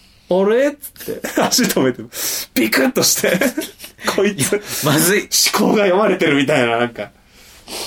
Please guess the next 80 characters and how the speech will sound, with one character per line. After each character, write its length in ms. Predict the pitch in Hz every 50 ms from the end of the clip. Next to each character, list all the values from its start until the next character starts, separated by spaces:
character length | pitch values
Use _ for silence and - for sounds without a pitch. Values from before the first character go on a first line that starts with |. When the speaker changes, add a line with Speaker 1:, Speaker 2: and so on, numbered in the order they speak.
| - -
Speaker 1:
本 140 | 170 190 190
当 160 | - - 202
に 80 | 190
強 260 | 190 - 190 202 202 175
い 60 | -
敵 180 | 135 127 123
と 160 | - - 123 123
相 160 | 131 135 123
対 200 | - 127 120 113
し 40 | -
た 100 | 104 101
時 200 | - 104 98 107
み 100 | 101 95
た 100 | 101 98
い 40 |
な 60 | 95 92
感 200 | - 107 101 98
じ 120 | 95 101
の。 160 | 95 92 - - 117 104
Speaker 2:
や 240 | 98 90 - - - -
ば 120 | 143 170
い 160 | 156 123 107 90
な。 560 | 87 82 80 80 80 78 78 78 76 76 76 -
Speaker 1:
い 40 |
や、 180 | 107 110 107 107
そ 280 | - - - - 131 139
の 180 | 156 180 185 185
男 320 | 185 190 185 185 202 190
が 80 | 180 151
一 240 | 127 - - 170 160
人 40 | 143
い 120 | 127 117
る 140 | 117 127 123
と、 480 | - - 165 135 107 95 90 - - - _ _ _ _ _ -
Speaker 2:
確 240 | - 95 - - -
か 100 | - 82
に。 140 | 76 71 -
Speaker 1:
す 260 | - - - - 127
ご 160 | 120 139 139 127
い 40 |
で 80 | 104 95
す 120 | - - 90
よ、 80 | - -
食 460 | - - - - 101 95 - 98 95
に 100 | 98 98
関 260 | - 95 95 95 95
し 100 | - -
て 80 | - -
は。 60 | - - - -
ま 140 | 151 151 143
あ、 60 | 135
ち 100 | - 202
ょ 60 | 196
っ 40 | -
と 140 | - 120 120
ね、 120 | 135 127
仲 280 | 131 143 143 - 131 107
の 140 | 101 98
い 140 | 101 104 98
い 40 | 95
高 240 | - - 107 104 101
校 180 | - 104 104
の 80 | 104 101
友 220 | 107 104 104 104
達 300 | 104 104 - - - -
で 220 | - 104 101 95 82
行 100 | 98 95
く 80 | 120
っ 20 | 120
て 140 | - - 95
い 40 |
う 40 | 87
の 20 | 90
も 60 | 92
い 60 | 92
い 60 | 85
で 80 | - -
す 140 | - - -
け 80 | -
ど。 140 | - -